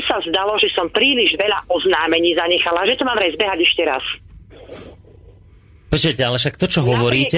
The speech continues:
Speaker 1: tomu, že
Speaker 2: že
Speaker 1: som tam bola dvakrát, tak aj tak proste, ja som si to potom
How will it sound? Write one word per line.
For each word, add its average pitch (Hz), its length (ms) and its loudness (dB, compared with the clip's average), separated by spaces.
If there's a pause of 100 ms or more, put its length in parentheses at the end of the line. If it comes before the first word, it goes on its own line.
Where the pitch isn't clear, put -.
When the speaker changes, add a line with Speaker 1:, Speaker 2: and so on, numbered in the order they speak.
Speaker 1:
tomu, - 160 -4
že 262 160 0
Speaker 2:
že 277 80 2
Speaker 1:
som 262 80 -4
tam 254 160 -2
bola 240 240 -2
dvakrát, 185 640 -2 (240)
tak - 240 -4
aj 220 160 0
tak 202 160 -4
proste, - 320 -2
ja - 240 0
som 269 80 -2
si - 80 -8
to 285 80 0
potom 269 160 -2